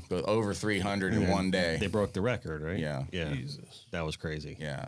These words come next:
Speaker 1: Well, there's a perfect example of, um, so the guys that,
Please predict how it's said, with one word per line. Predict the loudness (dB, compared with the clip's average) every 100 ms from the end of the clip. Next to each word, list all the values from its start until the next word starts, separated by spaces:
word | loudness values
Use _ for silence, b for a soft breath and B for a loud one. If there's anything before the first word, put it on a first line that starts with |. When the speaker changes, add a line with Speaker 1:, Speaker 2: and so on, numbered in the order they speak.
| -2
Speaker 1:
Well, | 0
there's | 4 4 4
a |
perfect | 4 4 4 0
example | -2 0 0 0 0 0 0
of, | -2 -8 -16 _ -6
um, | -2 0 0 -2 -6 -16 -12 B B B B B B B _
so | -4 -2 -2
the | 0
guys | 2 4 4 2
that, | -2